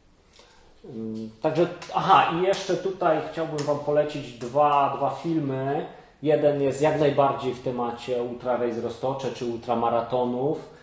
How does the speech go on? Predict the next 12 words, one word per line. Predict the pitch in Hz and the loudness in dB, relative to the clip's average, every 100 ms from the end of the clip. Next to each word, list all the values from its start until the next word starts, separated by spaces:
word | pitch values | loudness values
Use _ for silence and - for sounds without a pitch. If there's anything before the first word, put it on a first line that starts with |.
| - - _ - | -20 -20 _ -10
y, | 120 117 120 123 | -6 -4 -6 -4
mianowicie | 131 127 120 135 - 135 123 120 - - | -4 -2 -6 -8 -8 0 2 2 -4 -8
On | 139 139 139 127 | -4 -2 -2 -4
Board | 113 127 127 127 127 - - | -2 2 4 2 -2 -12 -16
Transcontinental | 123 123 120 135 123 131 127 127 120 123 | -4 -4 -4 -6 -6 -6 -4 -4 0 2
Race | 117 120 117 117 151 - - 117 | 4 4 4 4 2 -4 -12 -12
z | |
dwa | 117 127 | -4 -4
tysiące | - - 127 127 | -2 -6 -4 -4
dziewiętnastego | 127 120 120 117 131 120 123 | -2 -2 -4 -6 -6 -2 0
roku, | 127 - | 0 -2
film | 113 131 123 | -8 -8 -8